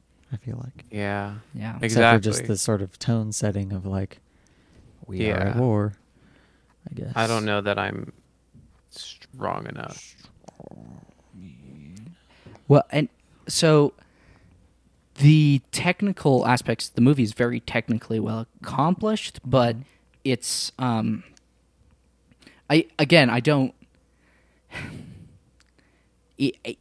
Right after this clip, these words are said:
Speaker 3: it's very much a movie that you should know your limits when watching. Um,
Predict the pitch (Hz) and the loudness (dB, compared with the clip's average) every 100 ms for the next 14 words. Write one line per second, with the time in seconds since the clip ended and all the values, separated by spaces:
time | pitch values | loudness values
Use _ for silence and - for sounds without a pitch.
0 | _ - 143 - - - - 147 117 147 | _ -2 -2 0 -4 -4 -8 -12 0 4
1 | 147 147 131 120 120 - - - - 127 | 6 6 6 6 4 -2 -8 -10 -6 0
2 | 117 113 107 110 110 - _ _ _ _ | 2 2 0 -2 -4 -10 _ _ _ _
3 | _ _ 135 127 117 110 113 - 117 - | _ _ 4 8 8 6 0 2 0 0
4 | 113 110 101 - - - - - - 143 | 0 0 0 0 0 0 -4 -4 4 4
5 | 123 - _ _ _ _ _ _ _ - | 4 0 _ _ _ _ _ _ _ -20
6 | _ _ - 131 127 127 123 120 117 113 | _ _ 0 2 4 6 6 6 4 2
7 | 110 110 107 - 120 107 110 110 113 - | 2 0 -4 -4 -4 -4 -4 -6 -6 -8
8 | - - - 117 110 95 - - 50 165 | -10 -10 -6 -4 -2 -4 -6 -8 -10 -12
9 | - _ _ _ _ _ _ _ _ - | -18 _ _ _ _ _ _ _ _ -4